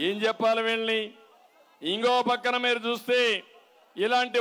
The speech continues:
ఒకటి రెండు కాదు, ప్రతి ఊర్లో బెల్ట్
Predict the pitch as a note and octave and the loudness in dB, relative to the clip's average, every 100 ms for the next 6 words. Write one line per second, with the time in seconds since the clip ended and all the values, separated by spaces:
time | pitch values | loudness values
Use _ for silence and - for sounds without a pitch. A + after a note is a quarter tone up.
0 | A#3 A3+ A#3+ A#3+ A#3+ A3+ A#3+ B3 B3 A3+ | 2 2 0 0 0 2 2 2 2 0
1 | - - - _ _ - F3+ G3+ G#3+ A3+ | -2 -16 -20 _ _ -4 0 0 -2 -4
2 | F3+ F3 A3+ A#3 B3+ C#4 C#4 - - - | -2 0 2 2 4 4 2 -2 -14 -20
3 | - - D3+ D3 | -12 -4 -4 -4